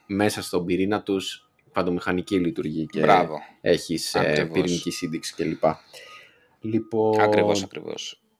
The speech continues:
Speaker 1: ε, τι άλλο; Θα πω, πριν το κλείσουμε σιγά σιγά το επεισόδιο, γιατί φτάνουμε στην ώρα,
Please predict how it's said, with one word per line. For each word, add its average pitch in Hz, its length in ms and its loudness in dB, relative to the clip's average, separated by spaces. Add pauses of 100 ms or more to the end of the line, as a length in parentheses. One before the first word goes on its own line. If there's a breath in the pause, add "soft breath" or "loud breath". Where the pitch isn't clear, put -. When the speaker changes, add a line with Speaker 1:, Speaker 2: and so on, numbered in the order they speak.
(400 loud breath)
Speaker 1:
ε, 98 720 0 (680)
τι 185 220 0
άλλο; 95 640 2
Θα 127 280 -2
πω, 156 380 2 (380)
πριν 143 200 2
το 147 120 2
κλείσουμε 123 540 -2
σιγά 104 220 -2
σιγά 107 200 -4
το - 100 -6
επεισόδιο, 104 360 -2
γιατί 98 160 -4
φτάνουμε 101 340 -2
στην 92 260 -6
ώρα, 107 420 -2